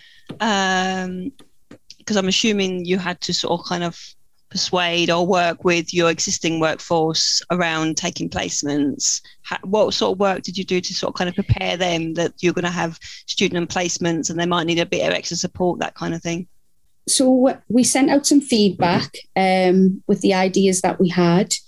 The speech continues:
Speaker 2: um, and what direction we wanted to kind of go down. And,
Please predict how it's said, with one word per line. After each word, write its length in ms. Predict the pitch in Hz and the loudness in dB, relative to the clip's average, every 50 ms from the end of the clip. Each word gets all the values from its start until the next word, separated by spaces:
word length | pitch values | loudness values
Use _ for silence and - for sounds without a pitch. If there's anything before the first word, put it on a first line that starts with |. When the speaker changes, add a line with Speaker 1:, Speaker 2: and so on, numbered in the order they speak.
| - - - - - - - - | -20 -20 -20 -20 -20 -8 -2 0
Speaker 2:
um, 280 | 185 185 180 185 190 | 2 4 4 6 6
and 100 | 190 190 | 6 4
what 220 | 196 - - - - | 4 0 -2 -2 0
direction 640 | 208 190 196 185 180 - - - - - 196 196 | 0 2 2 2 0 -2 -4 -2 2 4 6 6
we 80 | 196 196 | 6 6
wanted 580 | 185 185 185 185 196 180 - - 202 185 185 170 | 6 4 4 4 2 2 0 2 2 2 2 0
to 300 | - - - - - 185 | -2 -4 -2 0 -2 -2
kind 480 | 185 - - 185 180 180 185 185 190 185 | -2 0 2 4 6 6 6 6 6 6
of 280 | 180 175 175 175 170 170 | 4 4 4 2 0 0
go 220 | - 180 175 175 180 | 2 2 4 4 4
down. 460 | 175 175 160 160 165 165 185 202 - - - - - - - - - - - | 2 2 2 4 4 4 6 4 4 0 -4 -8 -10 -16 -16 -16 -14 -4 2
And, 560 | 202 196 196 196 196 202 202 202 202 196 - | 4 6 6 6 6 6 8 6 6 4 2